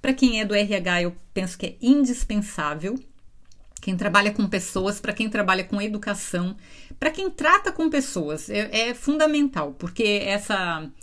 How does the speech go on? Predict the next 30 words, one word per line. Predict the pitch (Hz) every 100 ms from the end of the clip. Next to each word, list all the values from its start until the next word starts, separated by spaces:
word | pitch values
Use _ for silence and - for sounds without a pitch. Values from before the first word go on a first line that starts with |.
| -
ciência | - - 220 262 262 202
do | 208
indivíduo | 202 165 160 214 269 220
é | 190
uma | 196 202
coisa | 196 196 185 175
recente | - 247 - 190 202 269 - 294 - - - -
e | 208
que | 180
precisa | - 220 220
ser | 208 226
bastante | 202 196 240 269
estudada | - - 202 190 233
e | 226
bastante, | 214 226 214 - -
e | 196 202
precisa | 202 202 214
de | 196
bastante | 196 202 240 269
gente | 247 254
pesquisando, | - 220 - 220 175 196 226 214
porque | - -
ela | 233 240 -
muito, | 202 240 254 -
ela | 214
é | 226
muito | 240 247
importante, | 262 262 185 175 175
ela | 180
vai | 175 170 190 254